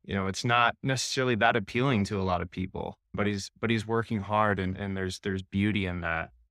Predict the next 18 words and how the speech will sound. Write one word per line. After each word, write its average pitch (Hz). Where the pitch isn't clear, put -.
And 98
he 110
goes 120
into 120
his 113
ministry 110
and 90
he's, 90
he's 107
washing 107
feet 113
and 92
he's 92
surrounding 107
himself 104
with 98
sinners 95
and, 90